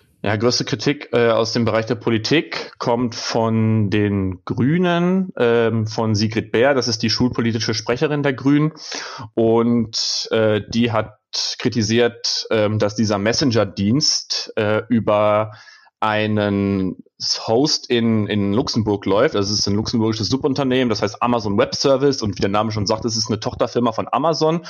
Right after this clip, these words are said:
über den dieser Messenger gehostet wird. Und da das ein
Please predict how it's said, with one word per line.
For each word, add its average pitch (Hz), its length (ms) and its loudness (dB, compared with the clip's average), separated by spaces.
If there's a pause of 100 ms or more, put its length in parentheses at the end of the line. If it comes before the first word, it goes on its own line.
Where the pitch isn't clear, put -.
(180)
über 113 200 2
den 120 280 2
dieser 113 280 2
Messenger 110 400 0
gehostet 107 500 -2
wird. 101 240 2 (440)
Und 113 440 2
da 104 160 2
das 113 200 -2
ein 107 200 2